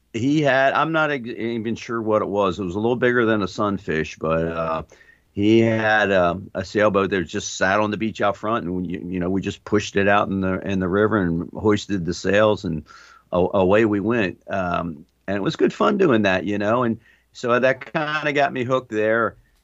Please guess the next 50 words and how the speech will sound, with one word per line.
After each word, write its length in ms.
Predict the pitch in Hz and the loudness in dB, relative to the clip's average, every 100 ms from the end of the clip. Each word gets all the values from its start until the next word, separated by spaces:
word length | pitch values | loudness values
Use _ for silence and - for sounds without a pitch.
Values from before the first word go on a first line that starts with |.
| _ | _
And 160 | 117 107 | -4 -2
then, 240 | 117 113 | 0 2
um, 400 | 104 98 95 113 _ - - | 2 2 0 -6 _ -14 -4
I 60 | |
had 180 | 123 117 | -4 -4
some 260 | 131 117 110 | -6 -6 -6
friends 280 | 113 107 | -4 -4
of 40 | 107 | 0
mine 440 | 98 101 98 85 - | 2 2 0 -6 -8
around 320 | 92 95 90 | -6 -4 -4
here, 340 | 104 98 92 85 | -4 -4 -4 -6
you 80 | 87 | -6
know, 220 | 90 87 | -2 0
that 180 | 87 85 | 0 0
had, 240 | 90 90 82 - - 95 - - 95 | 0 0 -2 -14 -12 -12 -14 -8 -4
had, 320 | 110 104 - | 0 0 -2
had 200 | 110 117 | -2 -2
a 40 | 101 | 0
couple 280 | 117 101 90 | -2 -2 -6
of 80 | |
sunfishes 580 | - 95 90 98 87 82 | -4 -4 -2 -6 -6 -4
later 300 | 95 87 82 | 0 0 0
on, 320 | 85 85 85 | -2 -2 -2
and, 200 | 85 82 | -2 -2
and, 520 | 80 82 82 82 90 90 | -2 -2 -2 -2 0 2
you 60 | |
know, 120 | 85 | 4
we 100 | 87 | 4
did 180 | 87 101 | 6 6
a 40 | 92 | 6
lot 240 | 90 92 | 6 4
of 100 | 90 | 4
that, 300 | 90 92 87 | 2 2 0
and, 240 | 85 78 - _ _ _ _ _ _ _ - | -2 -6 -10 _ _ _ _ _ _ _ -6
you 60 | |
know, 120 | 101 110 | 0 2
it's 140 | 113 | 0
just 220 | 135 - | -6 -4
sorta, 520 | 139 135 135 135 131 | 2 4 4 4 2
you 300 | 131 123 135 | -2 -2 0
know, 440 | 107 101 98 98 98 | 0 0 0 -4 -6
that's, 500 | 98 104 117 - - _ _ _ _ | -2 0 0 -4 -18 _ _ _ _
that 220 | 107 113 | -2 -2
probably 640 | - 117 107 110 104 _ 107 | 0 0 0 -4 -8 _ 0
all 200 | 104 104 | 2 0
started 420 | - 101 101 98 | -2 -2 -2 -2
when 180 | 92 92 | -4 -2
I 100 | 87 | -2
was 200 | 82 90 | -6 -8
maybe 420 | 90 92 87 | -6 -4 -6